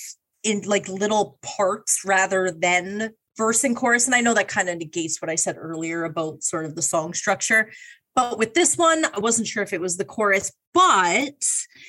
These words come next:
the guitar riff under the solo and what I think is the chorus kind of rolls like driving through the Appalachian Mountains. That's kinda what I got with that, because the guitar is kinda like,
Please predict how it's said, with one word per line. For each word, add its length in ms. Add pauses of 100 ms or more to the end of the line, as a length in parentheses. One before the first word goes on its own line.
(320)
the 360
guitar 380
riff 400
under 320
the 140
solo 640
and 260
what 100
I 140 (200)
think 480
is 200
the 100
chorus 460 (460)
kind 180 (120)
of 200
rolls 800 (160)
like 400 (240)
driving 560
through 220
the 160
Appalachian 760
Mountains. 720 (340)
That's 240
kinda 240
what 120
I 60
got 300
with 140
that, 240 (420)
because 480
the 100
guitar 360
is 100
kinda 260
like, 380